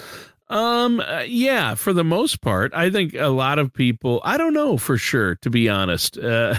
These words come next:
<laughs> I never really discussed it or heard my parents or grandparents talking about that. Um, I know that they've, you know, very against debt i-, in general, but,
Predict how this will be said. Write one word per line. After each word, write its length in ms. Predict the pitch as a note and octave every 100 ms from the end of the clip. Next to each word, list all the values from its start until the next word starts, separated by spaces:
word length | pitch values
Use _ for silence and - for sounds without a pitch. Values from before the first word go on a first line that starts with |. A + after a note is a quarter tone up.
| -
<laughs> 80 |
I 420 | A3 F#3 E3+ C#3 D3+
never 400 | D#3 E3+ D#3+ C3+ - - - -
really 420 | C#3+ D#3 F3+ D3 C3
discussed 720 | B2 A#2+ B2+ - E3 C#3+ -
it 100 | C3
or 160 | A#2+ A2+
heard 260 | C3+ C3
my 180 | B2 A#2
parents 380 | - B2+ B2 A2+
or 80 | A2
grandparents 640 | A2+ A2+ A2+ B2 G2 -
talking 540 | - C#3+ D3 - B2
about 400 | G2 E2+ E2 C#2+
that. 320 | E2+ D2+ F#2 F2+ - - - _
Um, 500 | B2+ B2 A#2 A2+ A2+ -
I 140 | C3
know 340 | B2+ C3 C3+ C3
that 160 | A#2+ -
they've, 380 | A#2+ A2+ G#2+ A2+
you 160 | - B2
know, 240 | F#2+ F2+ -
very 480 | A#2 B2 C3+ C3 A#2
against 460 | G#2+ G#2+ G2+ - - _ _
debt 460 | A2 C#3 D#3 C3+ - -
i-, 40 |
in 420 | A#2 G2+ A2 G2
general, 840 | F#2 G2 G#2+ E3+ F3 A#2 G#2+ C3+ C#3
but, 480 | A2+ B2 A#2 A2+